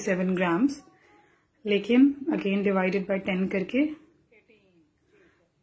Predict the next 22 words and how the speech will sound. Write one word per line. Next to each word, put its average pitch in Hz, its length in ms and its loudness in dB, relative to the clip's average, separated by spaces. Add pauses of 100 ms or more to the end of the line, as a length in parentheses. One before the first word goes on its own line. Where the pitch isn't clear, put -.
(120)
eighteen 196 320 2
grams 180 420 0
जो 196 80 -4
है 202 460 -2
या 240 180 4
nineteen 185 500 0
grams 165 320 -2
जो 190 60 -8
है 190 120 -2
आप 185 160 -4
water 160 260 -4
ले 151 140 -2
लेंगे। 151 340 -2 (920)
अब 226 140 2
मैंने 240 220 6
अपने 240 340 0
ऑयल 202 240 -2
को 226 300 2
heat 202 360 -4
होने 190 200 0
के 196 100 -6
लिए 185 320 -2